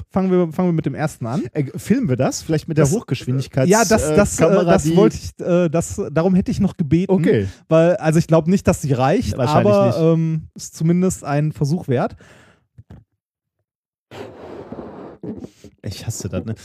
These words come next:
Speaker 2: Zu, für diese letzte Sendung, wo wir darüber gesprochen haben, ha-, hab ich viel Zuspruch bekommen, ne? Äh, haben, haben mir viele Leute geschrieben, ähm,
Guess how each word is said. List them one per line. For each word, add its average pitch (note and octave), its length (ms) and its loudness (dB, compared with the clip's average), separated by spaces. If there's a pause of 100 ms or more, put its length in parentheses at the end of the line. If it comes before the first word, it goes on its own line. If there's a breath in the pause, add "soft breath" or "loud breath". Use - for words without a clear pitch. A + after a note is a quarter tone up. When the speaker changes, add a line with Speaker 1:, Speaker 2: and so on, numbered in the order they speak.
(240 loud breath)
Speaker 2:
Zu, F3 240 0
für E3+ 140 0
diese D#3+ 180 -2
letzte C3+ 360 -2
Sendung, F#3+ 360 -2
wo F#3 120 -2
wir F#3 80 0
darüber E3 320 -2
gesprochen D3+ 440 -4
haben, F3+ 140 -2
ha-, D#3+ 200 0
hab C#3 160 0
ich D#3 140 -6
viel G#3 200 -10
Zuspruch - 540 -12
bekommen, G2+ 500 -6
ne? E3 260 -4
Äh, B2+ 160 -2
haben, D#3 220 -2
haben C#3 160 -2
mir D3+ 100 -4
viele G#3 260 -4
Leute F3+ 280 -6
geschrieben, E3+ 480 -8 (420 soft breath)
ähm, D3 640 -4